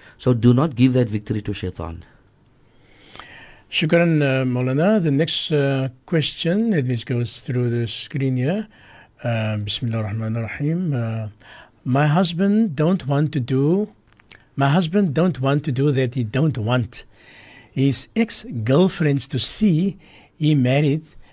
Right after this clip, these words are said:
Speaker 2: because he's chatting with them. He got three phones,
Speaker 1: Hmm,
Speaker 2: and they
Speaker 1: mashallah.
Speaker 2: all are locked, and he is in his late fifties already.
Speaker 1: Okay, Bismillah ar-Rahman ar-Rahim. I think one of the things in marriages is openness and honesty. Uh,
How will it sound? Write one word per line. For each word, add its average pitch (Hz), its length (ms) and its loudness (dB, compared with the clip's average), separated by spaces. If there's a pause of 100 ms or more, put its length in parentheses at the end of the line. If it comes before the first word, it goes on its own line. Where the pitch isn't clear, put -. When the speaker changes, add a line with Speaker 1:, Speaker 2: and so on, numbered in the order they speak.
Speaker 2:
because 156 640 2 (120)
he's 143 260 -2
chatting 214 400 2
with 151 180 2
them. 135 280 0 (340)
He 135 140 0
got 135 180 2
three 233 280 4
phones, 135 540 -2 (380)
Speaker 1:
Hmm, 147 60 0
Speaker 2:
and 101 240 4
they 151 60 4
Speaker 1:
mashallah. 151 420 2
Speaker 2:
all 196 160 4
are 165 100 2
locked, 139 440 -2 (280)
and 131 180 2
he 165 200 0
is - 120 0
in 156 80 2
his 143 160 0
late 123 200 0
fifties - 440 -6
already. 101 480 -4 (440)
Speaker 1:
Okay, 113 180 -2
Bismillah 120 460 2
ar-Rahman 113 400 -2
ar-Rahim. 110 380 -4 (280)
I 131 80 2
think 143 260 0
one 117 140 2
of 156 100 2
the 160 80 0
things 143 280 0
in 131 120 0
marriages 131 520 0
is 139 300 2
openness 135 560 4
and 131 440 2
honesty. 110 480 0 (760)
Uh, 110 300 4